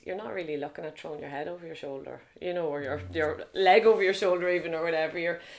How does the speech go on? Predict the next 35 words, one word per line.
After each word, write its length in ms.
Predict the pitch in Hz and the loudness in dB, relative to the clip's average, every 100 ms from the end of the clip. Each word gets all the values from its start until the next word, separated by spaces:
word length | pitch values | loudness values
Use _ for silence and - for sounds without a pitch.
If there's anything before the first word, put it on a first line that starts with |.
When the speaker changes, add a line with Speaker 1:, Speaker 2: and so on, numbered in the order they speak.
| - | -2
Speaker 1:
you're 120 | 202 | 0
looking 240 | 202 208 190 | 2 2 0
at 120 | - | 0
something 300 | 165 160 151 | -4 -4 -8
that's 140 | 151 - | -8 -8
gonna 220 | 156 151 | -6 -4
help 300 | 156 143 - | -4 -4 -4
you 320 | 151 147 143 - - - | -6 -4 -6 -12 -20 -10
maintain 760 | 151 151 147 156 151 151 147 143 - - - | -6 -6 -4 -2 0 -2 -4 -6 -12 -20 -10
yourself 460 | 147 147 143 143 - | -8 -4 -4 -4 -4
at 220 | 151 - | -4 -2
your 80 | 151 | -6
best, 540 | 147 143 143 - - | -6 -6 -8 -12 -10
like, 180 | 143 139 | -10 -8
keep 240 | - 151 | -10 -10
you 80 | - | -8
in 120 | - 147 | -8 -8
form. 600 | - 139 143 143 139 139 _ - - - | -6 -2 0 0 -4 -10 _ -20 -14 -8
Like, 120 | 156 | -4
a 40 | |
lot 140 | 160 160 | -2 -2
of 40 | |
the 60 | 151 | -4
stuff 260 | - 151 147 | -8 -6 -4
I'll 220 | 143 143 | -6 -4
do 220 | 143 143 | -6 -8
will 40 | 139 | -8
be 120 | 147 | -12
strength 440 | - - 147 147 | -10 -8 -8 -8
and 140 | - 143 | -10 -8
core 340 | 147 143 143 | -4 0 -2
work, 340 | 143 147 147 - | -2 -6 -8 -8
form, 580 | 151 143 147 151 151 | -4 0 0 0 -4
you 100 | 156 | -8
know, 360 | 151 147 147 - | -8 -6 -6 -10